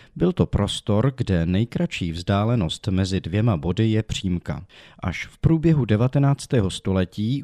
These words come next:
zapracovalo několik matematiků na prolomení posledního z postulátů a tak vznikla nová geometrie,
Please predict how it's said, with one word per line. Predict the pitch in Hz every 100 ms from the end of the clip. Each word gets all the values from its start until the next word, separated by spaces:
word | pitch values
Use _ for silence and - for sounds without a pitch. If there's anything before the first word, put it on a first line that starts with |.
| -
zapracovalo | 147 147 208 202 196 185 147
několik | 107 131 170 123 -
matematiků | 101 104 135 135 135 135 139 135
na | 120
prolomení | 117 - 101 101 123 131 113 107 107 131
posledního | - 143 - 117 110 113 123
z | -
postulátů | - 135 - 107 90 85 90 90 - - -
a | 82 -
tak | - 139
vznikla | 156 143 156 147 127 92
nová | 90 98 117 120
geometrie, | 120 123 127 131 143 139